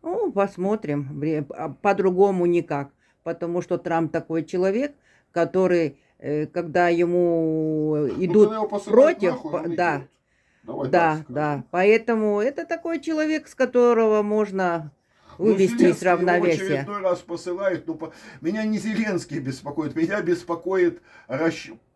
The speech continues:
Speaker 2: союзники Зеленского. Это как коллективная драка. Я не верю тем, кто стоит за спиной Зеленского.
Speaker 1: Ну, я думаю, рано или поздно Европа проснется, уже потихоньку просыпается, есть отголоски.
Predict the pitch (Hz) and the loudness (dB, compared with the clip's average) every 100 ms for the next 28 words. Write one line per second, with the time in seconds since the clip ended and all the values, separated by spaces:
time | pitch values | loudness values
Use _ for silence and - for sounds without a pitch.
0 | _ 131 165 180 160 123 120 117 123 127 | _ -8 -4 -2 -2 -4 -8 -8 -6 -6
1 | 120 - 135 220 330 269 - - - _ | -6 -6 -8 -6 -4 -4 -6 -20 -20 _
2 | _ 170 170 - 196 175 165 170 175 170 | _ 2 2 2 0 0 2 0 0 -2
3 | - 156 175 165 180 180 180 151 170 156 | -2 -2 0 0 -2 -2 2 2 0 -4
4 | 160 156 151 160 143 143 139 151 147 143 | -4 -10 -4 -4 -4 -6 -12 -10 -8 -6
5 | 147 151 127 98 - - 85 - 85 - | -4 -2 -2 -6 -10 -16 -14 -14 -16 -20
6 | - 285 359 311 240 247 226 208 208 196 | -8 -2 2 2 4 4 4 4 4 2
7 | 196 190 190 180 175 175 175 156 170 170 | 2 0 0 -2 0 2 2 2 0 -2
8 | 151 147 170 156 226 262 208 170 151 175 | -2 -4 -4 -2 -2 -2 0 0 2 2
9 | 269 302 294 294 285 277 269 254 262 262 | 2 2 -4 -4 -4 -4 -6 -4 -4 -6
10 | 233 247 247 233 226 214 208 196 208 208 | -6 0 2 0 -2 -4 -4 2 0 0
11 | - 185 165 190 190 185 185 - | -6 -8 -4 -2 -2 -4 -8 -16